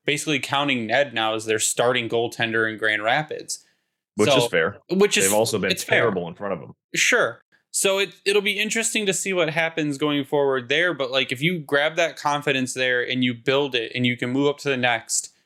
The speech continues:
Speaker 1: hopefully it can carry forward with you. And then you just have a fantastic season as hopefully the starter in Grand Rapids. But there's another Red Wings prospect that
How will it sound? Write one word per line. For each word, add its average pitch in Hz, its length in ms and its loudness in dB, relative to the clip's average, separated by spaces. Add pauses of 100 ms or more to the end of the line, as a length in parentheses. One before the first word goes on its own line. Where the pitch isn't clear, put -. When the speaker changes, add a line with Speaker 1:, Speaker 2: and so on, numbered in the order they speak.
(240)
Speaker 1:
hopefully 156 400 0
it 139 80 -4
can 143 100 -2
carry 139 360 -2
forward 123 500 -2
with 127 260 0
you. 117 140 2
And 110 80 0
then 113 80 -2
you 113 80 -4
just 117 120 -2
have 117 160 2
a - 40 -10
fantastic 117 680 -4
season 110 560 -2 (300)
as 120 100 0
hopefully 131 320 0
the 113 100 -4
starter 113 380 0
in 113 120 -8
Grand 110 220 0
Rapids. 113 360 -2
But 135 100 -4
there's 135 180 0
another 180 440 -2
Red 170 180 0
Wings 156 220 -2
prospect 120 560 0 (420)
that 127 300 2